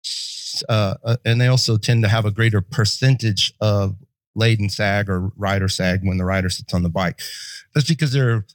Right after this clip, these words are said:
the intention of the bike is to be on, you know, more adventurous road surfaces.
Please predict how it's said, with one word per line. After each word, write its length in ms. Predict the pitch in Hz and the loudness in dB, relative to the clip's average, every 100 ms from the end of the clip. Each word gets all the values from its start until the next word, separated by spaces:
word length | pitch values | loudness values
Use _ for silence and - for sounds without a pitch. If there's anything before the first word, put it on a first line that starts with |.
| _ _ _ _ | _ _ _ _
the 120 | 113 | 0
intention 500 | 107 95 156 165 110 | 0 2 2 2 0
of 100 | 98 | 0
the 80 | 98 | 0
bike 400 | 90 95 92 - - | 0 0 -2 -4 -2
is 260 | 101 90 - | -2 -2 -4
to 360 | 92 87 101 98 | -4 -2 -6 -6
be 160 | 98 92 | -2 0
on, 320 | 95 95 90 _ - | 2 0 -2 _ -8
you 140 | 101 | -6
know, 180 | 85 85 _ - | -4 -8 _ -4
more 380 | 110 110 104 - | 0 2 0 0
adventurous 720 | 98 85 113 - 95 90 - | -4 0 0 2 0 -2 0
road 280 | 107 98 - | 0 0 0
surfaces. 680 | 110 110 80 - 85 80 | 0 0 0 -4 -4 -6